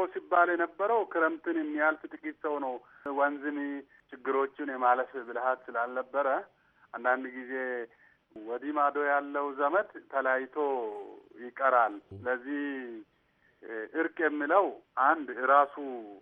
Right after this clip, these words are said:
እግዚአብሔር ታረቀን፣ እግዚአብሔርን እርቅ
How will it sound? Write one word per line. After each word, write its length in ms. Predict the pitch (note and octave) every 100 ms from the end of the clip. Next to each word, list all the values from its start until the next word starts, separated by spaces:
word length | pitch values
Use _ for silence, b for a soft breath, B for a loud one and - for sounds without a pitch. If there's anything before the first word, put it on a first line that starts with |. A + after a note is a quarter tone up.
| _
እግዚአብሔር 520 | C#3 C3+ D3+ D3 D3+ D#3+
ታረቀን፣ 600 | D3+ D3 C#3 C3+ - A#2+ A2+ G#2 G2 _ b b -
እግዚአብሔርን 680 | A#2+ C3+ C#3+ C#3+ D3 D3+ F#3+ F#3 E3+ C3+ A2+ - _ _ _ _ -
እርቅ 200 | D#3+